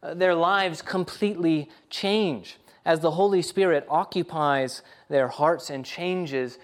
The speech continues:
desires from within. Jesus described this in John three when he said, "You must be born again."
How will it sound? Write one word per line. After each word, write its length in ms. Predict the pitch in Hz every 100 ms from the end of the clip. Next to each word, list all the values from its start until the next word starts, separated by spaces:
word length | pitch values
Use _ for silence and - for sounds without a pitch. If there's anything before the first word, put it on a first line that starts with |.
| -
desires 640 | - 139 151 175 151 139 135
from 340 | - 139 143
within. 500 | 143 139 185 175 104 - _ _ _ _ _ _ -
Jesus 680 | 135 170 170 151 135 - - _ _ _ -
described 760 | 131 - - 160 165 190 151
this 440 | 120 104 127 - 151
in 200 | 135 127
John 240 | 131 131
three 180 | 151 147
when 140 | 135
he 60 | 131
said, 200 | 147 139
"You 80 | 147
must 200 | 160 170
be 100 | 139
born 580 | 113 123 151 165 156 131
again." 520 | 131 127 147 143